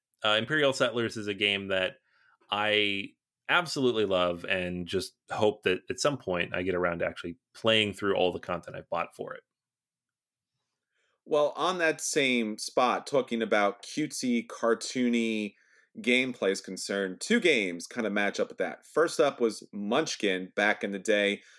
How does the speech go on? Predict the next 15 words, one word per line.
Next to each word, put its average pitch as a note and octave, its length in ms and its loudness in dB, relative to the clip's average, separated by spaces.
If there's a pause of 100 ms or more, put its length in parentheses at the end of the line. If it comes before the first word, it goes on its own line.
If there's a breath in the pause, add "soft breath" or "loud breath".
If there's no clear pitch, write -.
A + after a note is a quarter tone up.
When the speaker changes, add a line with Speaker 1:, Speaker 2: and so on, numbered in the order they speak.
(180 soft breath)
Speaker 2:
Before G3 260 2
I G#3 60 4
got E3+ 240 2
heavy C3+ 320 0
into A#2+ 220 -2
board D3 480 2
games, F#2+ 340 0
especially G#2+ 440 0
the F#2+ 100 -4
Euro G#2 260 4
games G2+ 380 -4
and G2 80 -8
the F2 60 -8
heavier A#2+ 300 2
stuff, F#2 360 -2